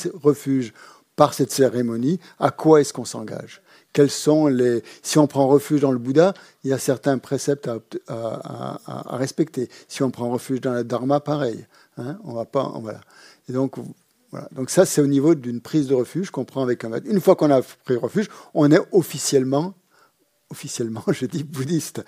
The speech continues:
Après, c'est un long parcours, vraiment, d'être vraiment bouddhiste, hein. C'est, c'est difficile, mais au moins, vous êtes entré, donc, euh, vous faites partie de, euh, de ce qu'on appelle les êtres intérieurs, hein. Le, euh,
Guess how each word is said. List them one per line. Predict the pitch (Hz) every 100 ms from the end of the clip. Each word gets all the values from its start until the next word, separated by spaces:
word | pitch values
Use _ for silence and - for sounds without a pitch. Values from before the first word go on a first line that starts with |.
| - - -
Après, | 113 110 165
c'est | 143 127
un | 120
long | 123 131
parcours, | 120 117 - 202 170
vraiment, | 131 131 120
d'être | 113 - 120
vraiment | 107 123 117
bouddhiste, | 113 123 117 117 - 131
hein. | 127
C'est, | - 110 101 101
c'est | - - 104
difficile, | 135 160 214
mais | 135
au | 127
moins, | 160 - - -
vous | 131 135
êtes | 180 190 160 -
entré, | 160 143 - 143 180
donc, | 165 143 147 -
euh, | 123 117 113 110 _ - - -
vous | 131
faites | 165 156
partie | 165 - - 156 170 202
de, | 156
euh, | 131 135 147 135 117 113 110 110 110 - _ _ _ _ _ _
de | 117 165
ce | -
qu'on | 139
appelle | 123 165 160
les | 139 131 123
êtres | 170 - - -
intérieurs, | 190 165 156 131 123 113 110 - -
hein. | 135 202 208 214
Le, | 127 123 120 113 110
euh, | 113 113 110 107